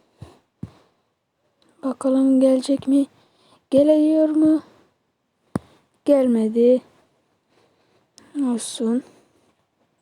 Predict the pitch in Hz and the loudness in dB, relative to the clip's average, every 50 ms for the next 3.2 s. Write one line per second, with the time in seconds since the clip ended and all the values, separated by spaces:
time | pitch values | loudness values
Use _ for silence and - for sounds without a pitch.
0 | _ _ _ _ _ - - 339 320 302 302 302 285 262 285 269 320 302 294 - | _ _ _ _ _ -18 -8 -2 0 2 2 2 4 2 2 4 2 2 2 2
1 | - 285 277 277 277 - - 285 269 262 269 269 262 269 277 277 269 - - 269 | 0 2 2 2 0 0 0 0 2 4 4 4 4 4 4 4 2 0 -4 -4
2 | 247 240 254 254 262 269 269 262 262 247 262 285 240 233 226 220 214 220 220 208 | -4 -2 0 2 2 2 2 2 0 0 0 0 2 2 2 0 0 -4 -6 -6
3 | 214 - 254 269 | -2 0 0 0